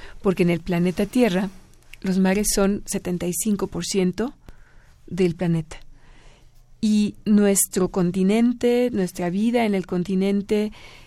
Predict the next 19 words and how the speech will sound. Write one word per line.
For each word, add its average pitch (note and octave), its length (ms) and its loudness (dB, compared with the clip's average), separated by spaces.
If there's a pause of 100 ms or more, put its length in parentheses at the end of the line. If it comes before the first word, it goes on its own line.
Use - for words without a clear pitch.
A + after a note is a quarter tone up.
(140)
las F3+ 220 0
condiciones G3+ 600 0
atmosféricas F#3+ 840 -4 (540)
responden B3 600 2 (200)
por G3 140 -2
lo F#3 100 0
que F#3+ 180 0
el F3+ 100 0
mar G#3 320 0
tiene. G#3 460 -2 (1040)
El G#3+ 140 6
mar A#3 240 6
es B3 240 -2 (240)
el F#3 100 -2
reservorio G#3 520 0
más G#3 220 0
grande G3+ 360 2
de F3+ 120 0
calor G3+ 380 0